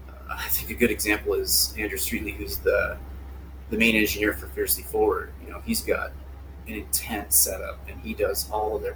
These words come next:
planning for their engineering. He's got ten screens going on with an intense amount of data. Um, and just increasingly, that's what we're seeing from a lot of the teams that are participating, is that,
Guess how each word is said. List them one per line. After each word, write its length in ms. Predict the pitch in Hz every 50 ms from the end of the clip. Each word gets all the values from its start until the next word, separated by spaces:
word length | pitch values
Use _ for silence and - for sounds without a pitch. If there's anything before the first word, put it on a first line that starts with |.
| -
planning 380 | - 104 104 104 101 104 98 -
for 120 | - - 92
their 120 | 101 - -
engineering. 560 | 120 113 110 - 107 107 107 110 104 - - - -
He's 120 | - - -
got 200 | 117 101 - - - - - -
ten 180 | - 135 123
screens 340 | 117 - - 123 120 117 110
going 300 | - 110 107 110 110 110
on 240 | 110 110 110 110 104
with 200 | 98 - - - - - - - - - - - - - - - - - - - -
an 100 | 120 110
intense 600 | 101 - - - - - 135 123 110 - - -
amount 320 | - 92 90 - - -
of 100 | - -
data. 420 | - 104 101 98 95 95 87 - - - - - -
Um, 340 | 98 101 101 101 101 - - - - - - - - - - - - - - -
and 100 | - 107
just 180 | - 123 -
increasingly, 540 | - 101 - - 123 120 - - 110 104 104
that's 180 | 104 101 - -
what 80 | 95
we're 80 | 95 98
seeing 320 | - - - 113 110 104 -
from 140 | - - 76
a 40 | 82
lot 120 | - 104
of 60 | -
the 120 | 95 - -
teams 380 | - 110 107 101 95 92 -
that 100 | - 98
are 100 | 98 98
participating, 720 | 95 - 123 - 123 110 - - - 104 101 98 - - -
is 140 | 95 - -
that, 180 | 98 92 85